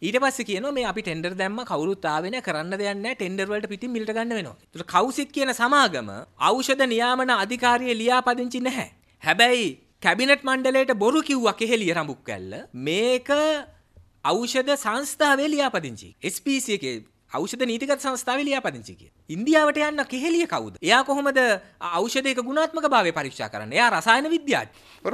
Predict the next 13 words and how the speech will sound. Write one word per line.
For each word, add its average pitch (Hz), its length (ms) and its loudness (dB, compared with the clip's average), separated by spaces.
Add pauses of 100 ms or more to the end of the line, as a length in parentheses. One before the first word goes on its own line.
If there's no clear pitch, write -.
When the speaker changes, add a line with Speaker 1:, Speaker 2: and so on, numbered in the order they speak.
Speaker 2:
මගේ 185 140 4
යාළුවෙක් 151 520 8
හිටියා. 113 340 0 (220)
මගේ 151 180 0
යාළුවාට 139 460 2
කිව්වා 165 320 -2
මේකේ 156 320 -2
බුකින් 127 280 -6
එක 123 140 -8
මට 113 240 -6
කරන්න 92 400 -2
කියලා. 82 320 -4 (420)
මං 143 240 0